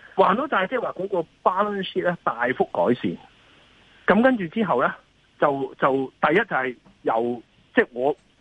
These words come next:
先前嗰個買嗰個債券升幾倍嗰樣嘢，就亦都反映喺股票度，因為又要清盤，又去到唔使清盤吖嘛。噉嗰個可能已經升兩倍啦。再加上就，哇，原來買樓買，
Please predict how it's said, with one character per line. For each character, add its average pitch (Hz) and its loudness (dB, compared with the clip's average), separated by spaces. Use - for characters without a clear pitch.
先 208 -2
前 202 -2
嗰 147 4
個 151 2
買 123 -6
嗰 - -10
個 143 -2
債 117 -4
券 113 -6
升 98 0
幾 - -6
倍 - 0
嗰 110 2
樣 127 2
嘢， 95 -4
就 110 0
亦 127 0
都 196 4
反 147 -2
映 151 0
喺 113 -4
股 104 -8
票 113 -2
度， 95 0
因 170 6
為 117 0
又 117 -2
要 151 2
清 180 -6
盤， 160 -10
又 - 0
去 147 4
到 131 0
唔 101 -6
使 110 -2
清 151 -6
盤 107 -8
吖 127 0
嘛。 - 0
噉 311 4
嗰 285 2
個 233 2
可 254 0
能 120 -10
已 123 -10
經 175 -10
升 180 -12
兩 170 -12
倍 - -18
啦。 - -14
再 226 2
加 240 4
上 190 -6
就， 143 -4
哇， 226 0
原 127 -6
來 123 -2
買 147 2
樓 202 2
買， 185 2